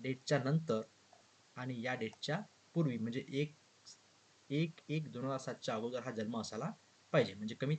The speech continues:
कमी एज त्यांचं अठरा वर्ष असायला पाहिजे. आणि मॅक्झिमम जो पाहिजे जन्म हा एवढ्या तारखेपर्यंत अगोदर झालेला असायला हवा. ठीक आहे, बघा, इथं एक्झामिनेशन फी जवळपास पाचशे रुपये ही,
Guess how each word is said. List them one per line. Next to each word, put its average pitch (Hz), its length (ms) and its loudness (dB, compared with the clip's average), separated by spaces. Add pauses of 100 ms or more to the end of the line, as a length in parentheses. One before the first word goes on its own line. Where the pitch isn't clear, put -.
कमी 151 240 2
एज 143 160 -2
त्यांचं 127 300 -2
अठरा 123 420 0
वर्ष 117 340 0 (480)
असायला 120 380 -2 (240)
पाहिजे. 107 240 0
आणि 110 160 -8
मॅक्झिमम 117 460 0
जो 156 100 2
पाहिजे 139 240 0
जन्म 123 380 -2
हा 127 280 -4 (120)
एवढ्या 123 140 -4
तारखेपर्यंत 107 560 -6 (480)
अगोदर 107 260 -2
झालेला 98 300 -6
असायला 95 340 -4
हवा. 82 200 -18 (800)
ठीक - 160 -12
आहे, - 220 -20 (440)
बघा, 127 120 -4
इथं 131 180 -2
एक्झामिनेशन 135 580 0
फी 165 220 -4 (360)
जवळपास 131 540 0
पाचशे - 500 -2
रुपये 135 300 0
ही, 147 180 -2